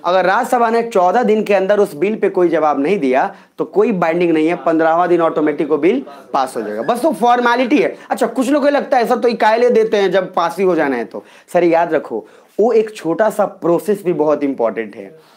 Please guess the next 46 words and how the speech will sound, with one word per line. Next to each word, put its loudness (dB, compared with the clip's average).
क्योंकि -2
कहीं 0
ना 0
कहीं 2
आपको 0
दबाव 0
तो 0
रहता 2
ही 0
है, 2
mentally 0
pressure, -2
कि -4
पता -2
नहीं -2
राज्यसभा -2
वाला 0
कुछ -10
तोड़ 2
फाड़ -2
ना -2
करे। -6
हालांकि 2
binding 2
नहीं 2
है, 0
मैंने 0
क्या 2
बोला, 2
बताना 0
ये 4
जरूरी 2
नहीं 4
है 2
आपको 0
पापा 0
जी -2
को 2
कि -4
सर 0
आप, -2
आप -2
कहाँ -2
जा 2
रहे 0
हो। -8